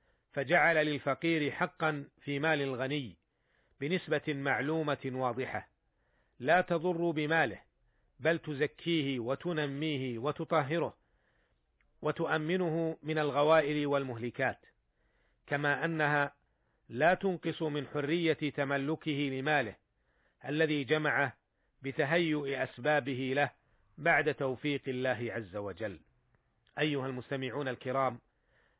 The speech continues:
ليحرص كل فرد أن ينفق ولو لم يكن من أصحاب الأموال الذين تجب عليهم الزكاة،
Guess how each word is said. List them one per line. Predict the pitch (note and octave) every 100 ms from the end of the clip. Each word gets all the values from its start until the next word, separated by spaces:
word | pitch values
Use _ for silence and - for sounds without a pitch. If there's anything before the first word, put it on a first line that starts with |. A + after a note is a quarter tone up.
| -
ليحرص | C#3 F3+ - E3 -
كل | F#3 F3+ D3+
فرد | D3+ F#2 - - _ _ _ _ _ _
أن | C3 C#3+
ينفق | D3 F3+ E3+ F#3 - - _ _ _ _ -
ولو | C#3 F3+ F#3 F3
لم | E3 D3+
يكن | D#3+ E3+ E3+
من | D#3 D3
أصحاب | C#3+ - - D#3 C#3+
الأموال | C#3+ C3+ C3+ D3 C#3+ B2 _ _ _ _ _ B2+
الذين | C#3 C#3 D#3+ D3 C#3
تجب | F3 D3+ D3
عليهم | C#3+ A#2+ C#3+ D3 B2+ C3
الزكاة، | B2 G#2+ B2+ D3+ C3+